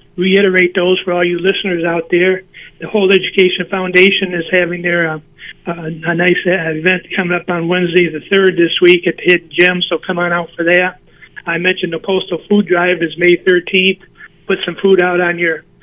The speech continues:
mailbox, and they'll pick that up and deliver it to the Holt Food Bank. May thirteenth is Relay for Life, the craft show. That's a craft show behind the Township Hall. And May nineteenth, the Kiwanis are having their chicken barbecue at the Presbyterian Church. You'll have over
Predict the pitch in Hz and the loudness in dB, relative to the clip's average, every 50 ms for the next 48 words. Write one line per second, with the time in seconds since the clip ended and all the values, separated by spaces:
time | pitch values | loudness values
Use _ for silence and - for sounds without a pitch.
0 | - - _ _ _ - 170 180 185 190 185 180 175 175 185 185 185 - - 175 | -20 -20 _ _ _ -8 -2 0 2 2 2 0 -2 -2 -2 -4 -6 -8 -10 -12
1 | 165 170 165 - 190 180 - 180 180 180 180 175 165 - 170 175 175 170 170 - | -12 -10 -4 -4 -6 -4 -2 -2 -2 -2 -2 -4 -6 -8 -6 -4 -4 -4 -6 -10
2 | - 170 160 - 175 175 254 247 - - 185 190 180 - 175 180 185 185 185 - | -10 -8 -4 -2 -2 -2 -4 -4 -4 -2 -2 -2 0 0 0 0 0 0 -2 -6
3 | - - _ _ - - _ _ _ _ _ _ - 160 175 180 175 175 - 196 | -16 -18 _ _ -20 -20 _ _ _ _ _ _ -2 2 4 4 4 4 4 2
4 | 185 185 - - - 185 185 185 - 185 170 160 160 160 180 180 175 185 185 180 | 2 2 0 0 0 2 2 2 2 0 0 0 2 4 4 4 4 4 4 2
5 | - - - 170 175 180 175 180 185 190 185 190 - - - 175 - - 190 170 | 2 0 -2 0 0 2 2 4 4 2 2 0 -10 -8 -8 -8 -6 -2 -2 0
6 | 170 165 - - - 185 175 180 175 165 170 165 165 - - - 185 170 170 165 | 0 0 -2 -4 -2 -2 0 0 0 2 0 0 -2 -4 -6 -2 0 0 0 -2
7 | - - 175 165 160 156 165 160 160 - - 180 170 165 - - 165 - - - | -2 -6 -6 -4 -4 -4 -4 -6 -6 -6 -6 -6 -6 -4 -6 -8 -8 -8 -6 -6
8 | 165 165 165 165 - - _ _ _ _ _ - _ _ _ _ _ - 165 165 | -4 -4 -4 -4 -6 -10 _ _ _ _ _ -20 _ _ _ _ _ -4 -2 0
9 | 170 165 165 170 175 180 175 180 180 180 180 180 - - 196 190 190 190 - 175 | 0 0 2 2 2 2 4 2 0 0 0 -2 0 0 0 0 0 0 -6 -12
10 | 170 - 180 175 175 170 170 160 165 165 175 170 165 165 160 160 - 180 165 - | -8 -6 -4 -2 -2 -2 -2 0 0 0 0 0 0 -4 -4 -2 -2 -2 -4 -4
11 | 160 160 170 175 180 175 170 165 - - 180 170 165 - - - 180 170 - - | -6 -2 0 0 0 2 0 0 0 2 0 0 0 -4 -8 -4 -4 -4 -4 -6
12 | - - - 190 180 170 165 165 165 - - - 185 180 175 - - 165 156 170 | -10 -6 -2 -2 -2 -2 -2 -6 -4 -4 0 2 2 0 0 -2 -4 -4 -2 -2
13 | 170 165 170 160 165 156 147 | -2 -2 -2 -2 -4 -4 -6